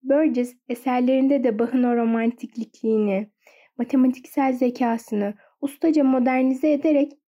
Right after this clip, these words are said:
bu albümle bizlere sunmaya gayet iyi bir şekilde başarıyor. Bu sefer de bize Bach üzerinden eşsiz sanatçılığını, dehalığını,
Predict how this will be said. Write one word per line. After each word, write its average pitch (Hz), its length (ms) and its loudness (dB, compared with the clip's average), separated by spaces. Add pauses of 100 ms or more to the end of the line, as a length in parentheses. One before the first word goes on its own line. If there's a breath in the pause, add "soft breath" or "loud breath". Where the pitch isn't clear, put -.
(100)
bu 269 60 0
albümle 269 600 2
bizlere 254 380 0
sunmaya 247 420 0
gayet 226 500 0
iyi 254 200 0
bir 240 60 -4
şekilde 220 460 -4
başarıyor. 226 500 -2 (680)
Bu 330 60 0
sefer 320 480 0
de 302 120 0
bize 285 420 0 (340 soft breath)
Bach 294 220 -2
üzerinden 240 640 2
eşsiz 277 360 -4
sanatçılığını, 208 920 -2 (520)
dehalığını, 202 880 0